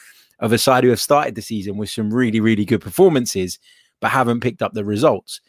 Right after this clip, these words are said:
But the feeling around Wolves is quite positive because people are seeing that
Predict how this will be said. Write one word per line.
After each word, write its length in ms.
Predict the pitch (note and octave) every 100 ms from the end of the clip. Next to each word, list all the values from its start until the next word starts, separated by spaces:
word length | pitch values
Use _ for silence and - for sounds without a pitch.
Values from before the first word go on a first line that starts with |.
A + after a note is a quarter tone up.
| _ _ -
But 100 | A2+
the 60 |
feeling 420 | A2+ G3+ G3 D3
around 340 | A#2 G#2+ G2 F#2+
Wolves 280 | F#2+ G2+ A#2+
is 140 | G#2+
quite 340 | - B2+ -
positive 580 | - D#3+ C3+ G2 F2+ E2+ -
because 380 | G#2+ - A2+ -
people 360 | C3+ C#3+ C3+
are 60 | A2+
seeing 460 | - D3+ D3 G#2+
that 180 | F#2+ F#2+